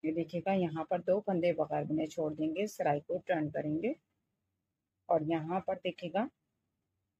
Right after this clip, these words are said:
पहला फंदा बगैर बुना उतार देंगे और यहाँ से अब हम फंदों को बनाते हुए जाएंगे।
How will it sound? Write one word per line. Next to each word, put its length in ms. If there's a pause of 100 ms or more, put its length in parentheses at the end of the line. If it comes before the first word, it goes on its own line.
(1500)
पहला 240
फंदा 300
बगैर 280
बुना 260
उतार 300
देंगे 360 (540)
और 140
यहाँ 400
से 280
अब 120 (200)
हम 180 (180)
फंदों 260
को 140
बनाते 400
हुए 200
जाएंगे। 500